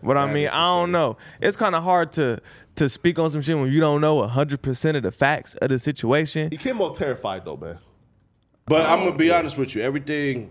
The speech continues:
Speaker 2: Jack Boy said, because it, them, them shots was not just directed at Jack Boy. They was directed at N B A Youngboy too. He talked about the manager situation and everything like that, and then forget what he said, 'cause I had it, I didn't even do no video on it, 'cause I was like,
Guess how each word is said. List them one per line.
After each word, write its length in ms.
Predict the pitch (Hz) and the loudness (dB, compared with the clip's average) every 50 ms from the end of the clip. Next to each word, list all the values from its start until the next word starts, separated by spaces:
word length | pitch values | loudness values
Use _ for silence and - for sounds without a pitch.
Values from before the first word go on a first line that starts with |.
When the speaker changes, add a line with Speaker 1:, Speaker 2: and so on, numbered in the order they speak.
| - 90 | -16 -12
Speaker 2:
Jack 300 | 90 - 131 135 123 101 | -6 -2 -2 -2 -2 -2
Boy 160 | 113 123 120 113 | -2 -2 -2 -2
said, 360 | - - 139 135 120 110 95 | -2 -2 -2 0 0 -2 -2
because 280 | 104 92 120 107 104 | -4 -4 -4 -2 -2
it, 140 | 123 123 - 135 156 156 156 156 | -2 -2 0 0 -2 0 0 -2
them, 220 | 165 160 160 160 - - | -2 -2 -2 -4 -6 -8
them 120 | 135 143 | -8 -8
shots 320 | 135 - 165 160 135 - 92 | -4 -2 0 0 0 -2 -4
was 120 | 107 98 | -6 -4
not 240 | 117 131 127 92 92 | -4 -2 -2 -4 -6
just 160 | 107 117 95 - | -10 -12 -10 -8
directed 360 | 92 90 113 113 101 90 101 | -6 -4 -4 -4 -4 -6 -6
at 100 | 98 87 | -6 -4
Jack 280 | - 113 110 98 90 | -4 -2 -2 -4 -4
Boy. 180 | 95 87 85 82 - - - - - - | -8 -10 -10 -10 -12 -16 -20 -20 -20 -10
They 180 | 80 95 123 139 | -6 -2 -2 0
was 120 | 139 139 | 0 0
directed 600 | 139 139 131 123 127 123 113 - 123 120 117 117 - - - | -2 0 0 2 2 0 0 0 -2 -2 -2 -4 -6 -8 -4
at 120 | - 117 107 | -4 -2 0
N 140 | 110 127 120 | 0 -2 0
B 100 | 113 123 | 0 0
A 100 | 120 123 113 | 0 0 0
Youngboy 400 | 117 113 113 104 104 110 107 - | -2 -4 -4 -4 -4 -4 -4 -4
too. 240 | - 104 76 78 - - - _ _ _ _ - | -6 -8 -8 -8 -12 -20 -20 _ _ _ _ -8
He 80 | 95 95 | -4 0
talked 240 | - 147 139 135 | 2 2 2 2
about 220 | 135 143 135 127 - | 2 2 2 2 0
the 80 | 110 | -2
manager 440 | 98 107 131 151 147 147 139 143 143 | -4 -2 0 0 0 0 -2 -2 -4
situation 720 | 135 - 151 135 - 143 135 135 135 135 131 - 135 127 | -4 -4 -6 -6 -4 -4 -2 0 0 -2 -2 -4 -4 -2
and 100 | 120 117 | -2 0
everything 580 | 120 127 131 127 123 127 - 131 127 123 120 120 | 0 0 0 0 0 -2 -2 -2 -2 0 0 -2
like 240 | 120 120 117 101 - | -2 -2 -4 -4 -4
that, 260 | 123 123 123 120 117 110 | -2 0 0 0 0 0
and 160 | 104 101 104 | -4 -4 -4
then 300 | 117 117 117 113 107 92 - - - - - - | -4 -2 -2 -4 -4 -6 -10 -14 -20 -20 -20 -16
forget 320 | - 120 92 92 143 131 | -12 -10 -6 -4 -4 -4
what 100 | 117 110 | -4 -4
he 60 | 104 | -6
said, 440 | 95 - - 127 120 110 98 82 76 - | -6 -6 -4 -4 -2 -4 -4 -4 -6 -6
'cause 180 | 104 101 98 110 | -6 -4 -2 -2
I 80 | 110 | -2
had 180 | 110 113 113 104 | -2 -2 -2 -2
it, 80 | 98 104 | -2 0
I 160 | 104 107 123 | 0 0 0
didn't 160 | 123 110 101 | -2 -2 -4
even 80 | 92 87 | -6 -4
do 120 | 107 110 | -4 -4
no 120 | 101 90 85 | -4 -4 -6
video 340 | 78 95 98 95 90 85 85 | -4 -4 -4 -2 -4 -4 -6
on 80 | 82 | -6
it, 60 | 80 80 | -8 -8
'cause 100 | 87 98 | -6 -4
I 100 | 113 113 | -4 -4
was 120 | 101 90 | -4 -6
like, 200 | 90 85 80 76 | -8 -10 -10 -12